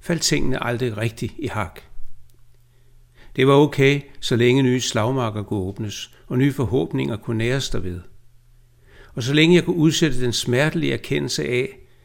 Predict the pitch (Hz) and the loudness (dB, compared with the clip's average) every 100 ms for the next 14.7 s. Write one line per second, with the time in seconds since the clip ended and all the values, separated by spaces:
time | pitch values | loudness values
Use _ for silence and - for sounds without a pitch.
0 | - - 113 117 120 - 131 139 127 107 | -12 -4 0 0 -2 0 0 0 0 -2
1 | 110 - - _ - 117 104 - 98 101 | -6 -10 -20 _ -6 -6 -6 -8 -8 -8
2 | 107 98 98 101 95 98 90 92 - - | -6 -8 -8 -8 -8 -10 -12 -12 -14 -14
3 | - - - - - - - - - _ | -14 -18 -20 -20 -20 -20 -20 -20 -20 _
4 | - - - - - 165 185 185 - 104 | -20 -20 -20 -18 2 8 10 10 6 -2
5 | 101 - - - - - - - - - | -2 -4 4 8 10 10 6 -2 -16 -20
6 | - - - - - 139 139 131 - 131 | -20 -20 -20 -20 -2 0 2 0 0 -4
7 | 131 107 113 - 113 107 - 120 - 131 | -2 -2 -2 -4 -6 -4 -4 -4 -4 -4
8 | 110 113 135 117 - 117 127 113 - 107 | -2 -2 -4 -6 -6 -4 -4 -6 -4 -4
9 | 123 135 107 101 - - - 131 107 156 | -2 -4 -4 -8 -14 -20 -6 -4 0 0
10 | 165 151 - 143 - 113 101 - 110 113 | 0 -4 -4 -6 -6 -4 -4 -4 -6 -8
11 | 98 95 - - _ _ _ _ _ _ | -10 -12 -16 -20 _ _ _ _ _ _
12 | _ _ _ - - - - 147 139 143 | _ _ _ -20 -20 -20 -8 -2 0 2
13 | 143 160 165 147 - 135 123 147 156 131 | 2 2 2 0 -2 -2 0 2 2 0
14 | 131 117 117 131 143 139 | 0 0 -2 0 -2 -2